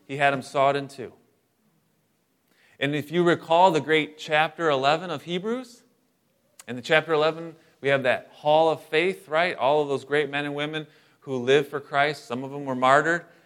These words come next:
And in there, you'll see in verse thirty-seven, it says, "Some were stoned, some were sawn in two," probably referring to Isaiah, "and some were killed with the sword." But I tell you what, if Isaiah knew that was going to be his end,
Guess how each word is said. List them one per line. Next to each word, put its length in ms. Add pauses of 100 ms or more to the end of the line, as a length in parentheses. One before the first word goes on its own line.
(120)
And 100
in 160
there, 220
you'll 180
see 280
in 120
verse 220
thirty-seven, 560
it 80
says, 320
"Some 180
were 120
stoned, 480
some 260
were 160
sawn 560
in 220
two," 500 (840)
probably 340
referring 400
to 80
Isaiah, 560 (500)
"and 120
some 180
were 120
killed 320
with 140
the 80
sword." 360 (920)
But 100
I 80
tell 200
you 100
what, 260
if 120
Isaiah 500
knew 260
that 220
was 160
going 240
to 60
be 180
his 160
end, 300